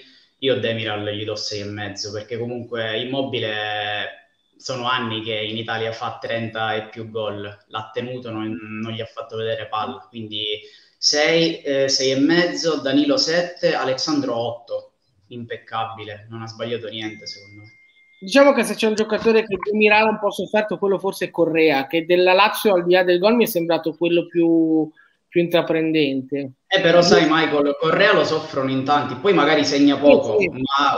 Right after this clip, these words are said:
Speaker 1: uno contro uno va via spesso a un po' tutti i difensori in Serie A.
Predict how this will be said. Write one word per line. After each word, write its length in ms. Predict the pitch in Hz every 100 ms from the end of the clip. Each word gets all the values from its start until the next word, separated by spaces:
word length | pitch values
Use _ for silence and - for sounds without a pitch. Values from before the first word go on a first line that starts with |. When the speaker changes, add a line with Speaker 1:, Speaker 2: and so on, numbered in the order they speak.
| 156
Speaker 1:
uno 220 | 170 160
contro 320 | 160 147 156
uno 220 | 196 165
va 200 | 131 135
via 220 | 131 151 131
spesso 640 | - 143 147 - 135 131
a 180 | 127 127
un 240 | 131 131
po' 240 | 135 135 135
tutti 280 | 139 135
i 80 | 139
difensori 580 | 135 131 131 135 131 117
in 80 | 107
Serie 300 | 110 107 107
A. 140 | -